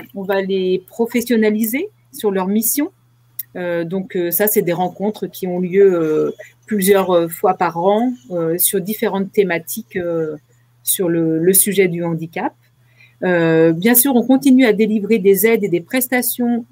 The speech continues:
aux entreprises, par exemple pour aménager un poste de travail pour un collaborateur en situation de handicap ou pour les demandeurs d'emploi en situation de handicap, pour financer des formations, pour, euh, financer du matériel, euh, spécifique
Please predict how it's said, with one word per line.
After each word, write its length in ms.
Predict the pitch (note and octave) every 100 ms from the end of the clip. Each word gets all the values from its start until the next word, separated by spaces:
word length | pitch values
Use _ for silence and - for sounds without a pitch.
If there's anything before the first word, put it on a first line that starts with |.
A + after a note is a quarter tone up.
| _
aux 200 | C#4 D4+
entreprises, 760 | C4+ B3+ B3+ - B3+ A#3+ G3+ E3 -
par 100 | F#3
exemple 340 | F#3 G3+ A3
pour 120 | - F#3+
aménager 520 | F#3 G3 G3 F#3+ G#3
un 100 | E3+
poste 260 | - A#3+
de 60 | A3+
travail 380 | A3+ G#3+ G#3+ G#3+
pour 220 | G#3+ G3+
un 60 | F3
collaborateur 720 | G#3 F#3 F3+ F#3 F3+ F#3+ F3+
en 80 |
situation 500 | F3+ E3+ - F3 F#3 F3
de 80 | F3
handicap 480 | E3 E3 - D#4+ - _ _ _ _ _ -
ou 100 | F#4+ -
pour 120 | A3+
les 120 | G#3+
demandeurs 420 | G#3+ G#3+ G3+ G3+
d'emploi 520 | G3+ G3+ - G#3 G3 G#3+
en 80 |
situation 560 | A3 G#3+ - G3 G3 F#3+
de 80 | F#3
handicap, 540 | F3 D#3+ - F#3 G#3 -
pour 160 | G3+ -
financer 400 | F#3+ F3 - E3+
des 160 | F#3
formations, 580 | F3+ F#3+ A#3 A#3+ G#3+ G#3+ - _ _ - _ -
pour, 240 | G3+ F#3
euh, 180 | F3 F3
financer 440 | - F#3+ F#3 A3
du 140 | F#3 F#3
matériel, 680 | F#3 G3 G3 F#3+ F#3+ F#3+
euh, 260 | E3+ E3 E3
spécifique 840 | E3 - G#3+ G#3 A#3 B3+ C4 -